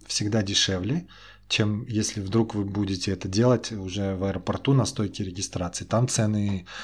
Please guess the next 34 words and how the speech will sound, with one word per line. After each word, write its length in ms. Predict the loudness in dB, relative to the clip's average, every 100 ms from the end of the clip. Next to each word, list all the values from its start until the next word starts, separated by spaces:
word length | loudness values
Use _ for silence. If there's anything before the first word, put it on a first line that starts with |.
| -8
за 160 | -4 0
багаж 360 | 0 0 -2
будут 260 | 0 0 -2
значительно 680 | -2 -2 0 -2 -4 -6 -6
выше. 400 | -10 -10 -12 -12 -20 -20 -20 -20 -20 -20 -20 -20 -20 -20 -20 -20 -20 -20 -8
А, 200 | -4 0
пассажиры 440 | 0 2 4 4
также 280 | 6 4 4
ещё 180 | 2 4
могут 300 | 4 2 2
оплачивать 640 | 4 6 6 4 0 0
питание 440 | -2 4 6 6 2
на 120 | 2
борту, 500 | 0 0 2 2 4
если 320 | 2 2 2
оно 220 | 2 4 4
им 100 | 4 4
нужно. 480 | 0 0 0 0 -2 -10 -20 -18 -20 -20 -2
Я 200 | 4 4
часто 360 | 6 4 4 4
видел 800 | 4 4 2 0 -2 -6 -10 -10
в 40 | -4
салоне 520 | 2 2 2 2 0
лоукостеров 760 | 2 2 2 2 2 0 -2
пассажиров, 520 | -2 -2 0 0 0
которые 320 | -2 -4 -2 -2
приходили 440 | -2 -2 2 2
со 160 | 0 -2
своей 360 | 0 0 2 0
едой 180 | 2 4
и 40 |
абсолютно 480 | 4 2 0 0 2
не 160 | 2 0
стеснялись 800 | 0 -4 2 2 4 2 0